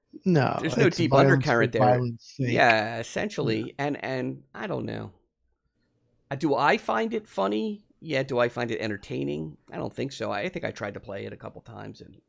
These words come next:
Speaker 2: I think I'm just long,
Speaker 1: Yeah.
Speaker 2: long past my video game days. But I know there's guys who are my age who are heavy,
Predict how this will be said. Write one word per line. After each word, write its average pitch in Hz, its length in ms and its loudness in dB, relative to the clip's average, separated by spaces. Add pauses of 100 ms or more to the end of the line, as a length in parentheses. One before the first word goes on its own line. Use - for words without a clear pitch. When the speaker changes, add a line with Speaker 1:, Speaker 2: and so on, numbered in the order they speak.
(100)
Speaker 2:
I 143 80 -12
think - 200 -16
I'm 101 120 -18
just - 180 -20
long, - 180 -14
Speaker 1:
Yeah. 123 240 -14
Speaker 2:
long 127 220 -6
past 113 280 -12
my 107 100 -10
video 117 260 -10
game 104 460 -12
days. 101 260 -16
But - 340 -10 (1080)
I 165 100 -2
know 233 140 2
there's 117 220 0
guys - 320 -6
who - 180 -12
are - 140 -16
my 101 180 -12
age 113 300 -4
who - 80 -14
are 90 140 -12
heavy, 147 420 -10